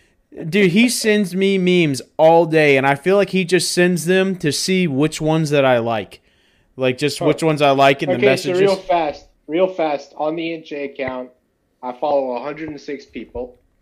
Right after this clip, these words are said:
Speaker 2: and those are all people who follow me. I don't follow, there's, we can, I think this is another topic for a different day, but there's definitely ways to grow the account, and you can either decide that you're gonna follow everyone,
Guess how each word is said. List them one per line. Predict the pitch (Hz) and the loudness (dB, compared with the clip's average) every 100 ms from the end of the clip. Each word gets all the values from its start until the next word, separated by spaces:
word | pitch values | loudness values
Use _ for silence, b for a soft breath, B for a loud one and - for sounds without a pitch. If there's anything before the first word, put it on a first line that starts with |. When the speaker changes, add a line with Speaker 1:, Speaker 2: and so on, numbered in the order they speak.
| _ _ | _ _
Speaker 2:
and | 120 123 | -14 -8
those | 135 | -6
are | 131 | -4
all | 120 139 143 | -2 -2 0
people | 156 156 | -4 -6
who | 127 123 | -8 -8
follow | - 127 123 | -4 -2 -2
me. | 117 107 - | -6 -10 -10
I | 113 | -8
don't | 131 135 | -8 -8
follow, | - 139 131 131 127 | -4 -2 -2 -4 -4
there's, | 143 151 - _ _ _ _ _ _ - | -4 -6 -10 _ _ _ _ _ _ -10
we | 151 | -8
can, | 156 147 127 _ _ _ 139 | -6 -10 -14 _ _ _ -8
I | 143 | -4
think | 151 | -4
this | 147 | -6
is | 135 | -8
another | 139 135 135 127 | -4 -2 -2 -4
topic | 123 - 127 123 120 | -6 -6 -6 -6 -8
for | - 110 | -10 -10
a | |
different | 113 - 107 | -10 -12 -10
day, | 117 104 | -8 -8
but | 101 | -8
there's | 113 107 | -12 -10
definitely | 131 135 151 143 | -8 -8 -8 -8
ways | 131 127 | -6 -6
to | 123 | -8
grow | 117 113 | -6 -6
the | 110 110 | -6 -8
account, | 101 104 98 - _ _ _ _ | -10 -10 -10 -14 _ _ _ _
and | 113 113 | -12 -10
you | 113 | -8
can | 123 | -6
either | 117 113 | -4 -4
decide | 110 - 113 113 | -6 -8 -6 -6
that | 107 | -8
you're | 110 | -6
gonna | 117 104 | -6 -4
follow | - 123 123 117 | -4 0 2 0
everyone, | 120 123 131 139 | 0 -2 -2 -4